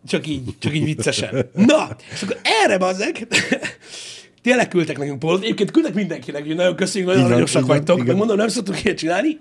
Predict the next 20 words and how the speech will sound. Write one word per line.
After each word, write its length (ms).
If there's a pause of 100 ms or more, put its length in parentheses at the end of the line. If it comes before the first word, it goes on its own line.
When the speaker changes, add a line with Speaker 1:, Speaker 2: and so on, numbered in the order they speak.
Speaker 1:
Figyelj! 300 (840)
Ö, 40 (680)
azt 120
mondja, 180
hogy 220 (120)
kaptam 300
tőlük 320
egy 240 (420)
levelet 460
is. 300 (220)
Egyébként 400
ez 60
nagyon 180
aranyos 320
volt. 280 (360)
Ö, 60 (180)
nem 120
fogom 200
felolvasni, 440
megígérem. 580